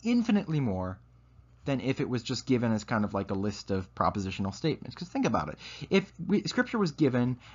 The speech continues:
as, "This is what you're supposed to believe, it's all very straightforward, that's it,"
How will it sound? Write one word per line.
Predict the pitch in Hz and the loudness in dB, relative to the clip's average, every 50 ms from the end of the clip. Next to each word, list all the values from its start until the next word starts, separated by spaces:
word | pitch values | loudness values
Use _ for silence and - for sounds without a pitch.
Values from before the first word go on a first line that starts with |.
| - | -2
as, | - 123 123 120 123 - - - - - | 2 4 4 4 2 0 -6 -14 -12 -2
"This | - 131 127 | 0 0 2
is | 151 131 123 | 2 2 0
what | 143 123 92 | 0 0 0
you're | 123 120 | 0 0
supposed | 127 120 - 117 117 110 | 0 2 2 2 2 2
to | - 107 | 0 -2
believe, | 104 98 92 92 95 95 95 95 - - - - - - | 0 0 2 2 2 2 2 0 -2 -8 -20 -20 -10 -4
it's | - 104 101 120 | -2 -2 2 4
all | 113 107 113 98 | 4 4 4 4
very | - 117 113 117 113 | 4 4 4 4 2
straightforward, | - - 87 - - 101 95 98 92 | 2 -2 -4 -2 2 2 2 4 4
that's | 101 104 - 143 | 4 2 2 0
it," | 117 - | -2 -4